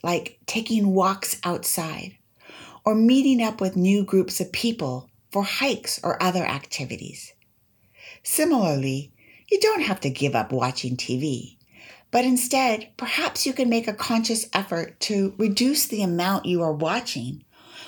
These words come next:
or introduce other activities into your day. Another way to gauge if you're moving towards healing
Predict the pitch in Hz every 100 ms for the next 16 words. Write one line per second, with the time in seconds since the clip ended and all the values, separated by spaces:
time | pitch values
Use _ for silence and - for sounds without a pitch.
0 | - - 233 254 262 - 233 233 226 -
1 | 226 233 220 - 143 - 143 127 120 127
2 | - 135 135 - 139 131 139 117 - _
3 | _ _ _ _ _ _ _ _ _ _
4 | _ _ 240 269 349 440 269 190 160 147
5 | 160 151 143 - 156 - 147 151 151 147
6 | 143 - 147 143 - 151 135 135 139